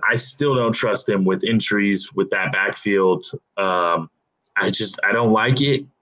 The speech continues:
And, uh, it's not that I'm giving him away, but if somebody's, like, needs a running back after everything that happened, if you can sell him off his twenty point hot game, uh, for somebody that you like a little bit more season long, uh, do it all day.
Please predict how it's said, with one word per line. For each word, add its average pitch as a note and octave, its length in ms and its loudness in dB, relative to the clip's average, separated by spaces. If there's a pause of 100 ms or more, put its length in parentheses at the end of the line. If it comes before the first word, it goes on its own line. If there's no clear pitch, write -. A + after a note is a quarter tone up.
And, G#2 600 2 (160)
uh, G2 280 0
it's - 160 -4
not C3+ 140 2
that C#3+ 100 2
I'm G#2 160 2
giving B2 320 2
him F3+ 120 4
away, F#3+ 300 4
but A#2+ 160 2
if G#2 100 0
somebody's, C3 460 2
like, G2+ 260 0 (160)
needs B2 300 2
a A2 60 4
running B2 260 4
back C3+ 240 2
after A2 260 0
everything A2 360 2
that G2+ 140 2
happened, C#3+ 500 0 (320)
if G#2 160 -2
you B2 100 4
can B2+ 160 2
sell A#2 340 -2
him B2+ 260 4
off A2 260 0
his G2+ 300 0
twenty A#2 260 0
point A2+ 300 0
hot - 300 -4
game, B2+ 380 2 (460)
uh, F#2 440 0
for G#2+ 220 2
somebody A#2+ 380 2
that G#2 120 2
you G#2 140 4
like G#2+ 180 2
a G#2 40 4
little G#2 200 4
bit G2 120 4
more A2+ 180 4
season C3 400 2
long, C#3 420 4 (220)
uh, F2 300 0
do G2+ 220 2
it F#2 60 4
all E2+ 160 4
day. D#2 260 -2